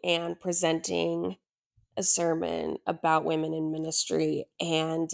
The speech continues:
Betty is captivated. Luckily, those two women went to a nearby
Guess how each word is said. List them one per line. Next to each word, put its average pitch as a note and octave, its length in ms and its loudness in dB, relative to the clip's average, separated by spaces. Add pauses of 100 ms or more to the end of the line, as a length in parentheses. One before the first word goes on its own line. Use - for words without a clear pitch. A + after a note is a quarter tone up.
(180)
Betty E3+ 300 4
is E3 140 4
captivated. - 800 -6 (640)
Luckily, G3 680 2 (500)
those F#3 240 4
two A#3+ 240 2
women F#3 460 4 (3000)
went G3 260 6
to G3+ 200 4
a G3 60 8
nearby E3 1120 4